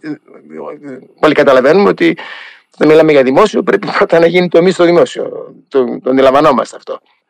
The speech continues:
Αλλά πρέπει να καταλάβουμε ότι αν στηριχτούμε μόνο στην ιδιωτική πρωτοβουλία και περιμένουμε να γίνει από εκεί, είτε από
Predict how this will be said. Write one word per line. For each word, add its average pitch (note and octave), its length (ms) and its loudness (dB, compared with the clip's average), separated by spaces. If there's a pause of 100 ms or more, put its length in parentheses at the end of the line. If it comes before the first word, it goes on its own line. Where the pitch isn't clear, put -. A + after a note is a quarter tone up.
(120)
Αλλά D#3 220 2
πρέπει G3+ 180 2
να G#3 80 2
καταλάβουμε F3+ 520 0
ότι F#3 220 -2
αν G#3+ 180 2
στηριχτούμε G3 460 -2
μόνο G#3 340 2
στην D#3+ 140 -6
ιδιωτική D3 300 -4
πρωτοβουλία C#3 460 -2
και C#3+ 200 -8
περιμένουμε E3 440 0
να D3+ 80 2
γίνει D3+ 220 0
από C3 120 0
εκεί, F#3+ 380 -2
είτε G3 240 -2
από C#3 200 -2